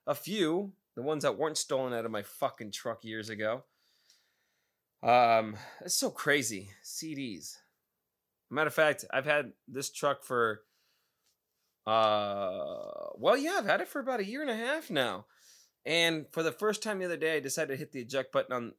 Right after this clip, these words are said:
because it does have a C D player in there. And I decided to hit the eject button and a C D popped out. Fucking, I didn't e-, I had no clue. It didn't play, but it was garbage anyway.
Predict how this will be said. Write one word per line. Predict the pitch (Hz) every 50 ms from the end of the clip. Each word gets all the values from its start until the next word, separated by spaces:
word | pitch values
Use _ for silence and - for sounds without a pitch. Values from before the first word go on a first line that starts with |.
| _
because | - 113 104 - 123 117
it | 120 104
does | 120 123 123 113
have | 131 127 123 113
a | 113 107 107 107 104 104 101 101 -
C | - - - - 123 117
D | 113 127 127
player | 104 - - 131 127 127 127 127 139 135 127 - -
in | 131 131 135
there. | 135 135 135 139 151 151 _ _ _ _ _ _ _ _ _ _ _ _ _ _
And | - 120
I | 131
decided | 131 131 - 170 165
to | 156 143
hit | 151 156
the | - 147 139
eject | 120 107 131 135 143 - -
button | 131 123 - 107
and | 104 104
a |
C | 101 - - - 127 123
D | 120 117 110
popped | - - - 104 101 101 - -
out. | 104 98 92 92 82 - _ _ - - _ _ -
Fucking, | 71 107 113 - - 110 107
I | 107 110 110 110
didn't | 107 113 110 110 110
e-, | 110 -
I | - 113 110
had | 110 104 92 95 98
no | 95 95 98 101 101 98
clue. | - - 101 101 101 95 95 101 _ _ _ _ _ _ _ _ - _ _ _ _ _ _ _ _ - - -
It | - 120
didn't | 127 113 98 98
play, | - 117 123 120 104 92 98 107 113 _
but | - 110 107
it | 110 110 107 _ _ _ _ _ _ _ _ _ _ _ _ _ _ _ -
was | 120 120 90
garbage | 87 - - 101 104 110 107 101 104 101 104
anyway. | 104 110 113 104 98 92 92 98